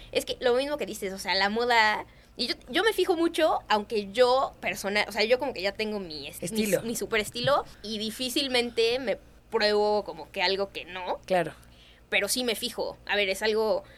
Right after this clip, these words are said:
Speaker 1: que está enfrente de ti, o sea, es, para mí es una forma de
Speaker 2: Expresar.
Speaker 1: expresión, y eso yo lo evalúo muchísimo. Este, y sí, o sea, ves, y nunca he ido a Colombia. Bueno, fui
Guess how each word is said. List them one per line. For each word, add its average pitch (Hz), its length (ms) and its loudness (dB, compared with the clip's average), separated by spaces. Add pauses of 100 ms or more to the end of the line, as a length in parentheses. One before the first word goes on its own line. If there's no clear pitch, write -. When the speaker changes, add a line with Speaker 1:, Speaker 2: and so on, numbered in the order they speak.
(140)
Speaker 1:
que - 60 -14
está - 140 0
enfrente 226 380 -2
de 131 60 -4
ti, 208 200 -4
o 156 60 -2
sea, 180 120 -8
es, 180 120 -12
para 190 260 2
mí 247 360 -4 (340)
es - 80 -10
una 220 140 2
forma 220 260 4
de 151 440 -2 (200)
Speaker 2:
Expresar. 196 600 2
Speaker 1:
expresión, 233 520 4
y 214 120 2
eso 220 160 2
yo 226 160 2
lo 208 180 4
evalúo 175 400 -2
muchísimo. 196 880 -2 (760)
Este, 170 760 -4 (540)
y 220 80 -10
sí, 269 220 0
o 190 80 2
sea, 190 240 2
ves, 208 500 2
y 196 80 -14
nunca 233 340 0
he 220 60 4
ido 208 100 2
a - 60 -2
Colombia. 165 340 -6 (440)
Bueno, 226 180 4
fui 294 120 -2